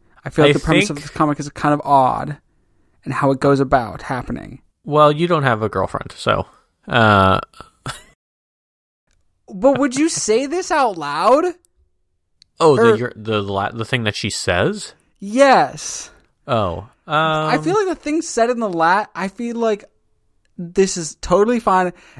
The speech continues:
Speaker 1: and the thing said in the last panel, maybe I just, like, am out of touch, but I feel like that sounds weird.
Speaker 2: Does, but it also
Speaker 1: Especially as you are petting someone's cheek. That feels like something a serial killer would say.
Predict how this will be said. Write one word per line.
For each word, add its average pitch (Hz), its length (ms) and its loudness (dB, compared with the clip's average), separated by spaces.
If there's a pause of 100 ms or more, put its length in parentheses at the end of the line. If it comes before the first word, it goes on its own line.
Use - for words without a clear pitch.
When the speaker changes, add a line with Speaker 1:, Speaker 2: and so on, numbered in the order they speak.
Speaker 1:
and 185 160 -2
the 180 100 4
thing 208 260 -2
said 226 200 -2
in 208 100 -2
the 185 100 0
last 160 680 -4
panel, 175 500 -2 (240)
maybe 226 680 -2
I 202 200 2
just, 208 280 -4
like, 202 320 -2 (280)
am 185 200 -6
out 185 180 0
of 196 140 -4
touch, - 420 -6
but 175 140 -2
I 185 100 2
feel 190 240 -2
like 214 200 -4
that 170 180 2
sounds 185 380 -4
weird. 202 560 0 (800)
Speaker 2:
Does, 107 720 0
but 117 160 -4
it 120 80 -4
also 135 240 0 (260)
Speaker 1:
Especially 254 400 -4
as 226 260 -6
you 233 140 -2
are 220 180 2 (220)
petting 233 440 0
someone's 208 480 0
cheek. - 640 -4 (500)
That 190 180 0
feels 233 420 2
like 254 140 0
something 220 260 -4
a 208 40 -4
serial 214 540 0
killer 147 340 -2
would 127 180 -6
say. - 400 -12